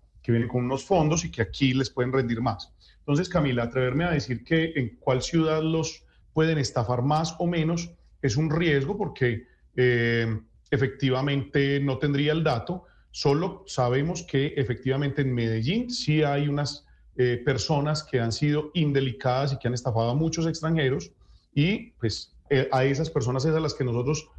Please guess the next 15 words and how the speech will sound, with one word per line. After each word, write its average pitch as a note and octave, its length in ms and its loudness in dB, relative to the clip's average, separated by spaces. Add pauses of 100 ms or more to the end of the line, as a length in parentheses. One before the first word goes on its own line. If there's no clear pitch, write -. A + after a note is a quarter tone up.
(240)
buscamos, D3+ 1160 0
a C3+ 60 2
los B2 160 0
que - 120 -4
han A#2+ 80 0
sido D#3 360 0
víctimas D3+ 580 -2
de B2 220 2
esos C3+ 240 -4
estafadores, C3 640 -2 (320)
para B2+ 180 2
poderles B2+ 320 2
apoyar D3 640 2
y B2+ 120 0
entregarles A#2+ 800 0